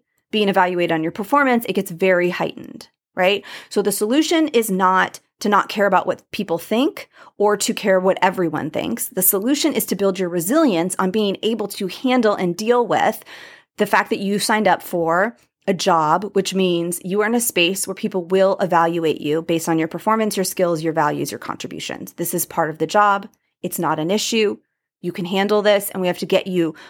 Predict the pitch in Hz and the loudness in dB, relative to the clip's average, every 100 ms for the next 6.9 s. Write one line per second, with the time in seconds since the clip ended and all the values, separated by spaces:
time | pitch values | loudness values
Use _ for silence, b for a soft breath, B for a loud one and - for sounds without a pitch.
0 | B 220 226 208 - 190 180 202 226 202 | B 0 2 2 0 0 0 0 -2 -2
1 | 262 254 240 247 247 247 247 196 196 196 | 2 2 2 2 2 0 0 -2 -2 -2
2 | 170 175 - 262 254 - 180 170 165 147 | -2 -4 -2 2 2 2 0 0 0 0
3 | 143 B B B 170 208 - - 202 196 | -2 B B B -2 0 0 2 2 2
4 | 202 185 175 233 269 220 190 180 170 165 | 0 0 2 0 0 -4 -2 -2 2 2
5 | 165 165 160 156 156 156 156 160 - _ | 2 2 0 0 -2 -2 -4 -8 -12 _
6 | _ _ _ _ - - 277 311 | _ _ _ _ -10 -2 0 2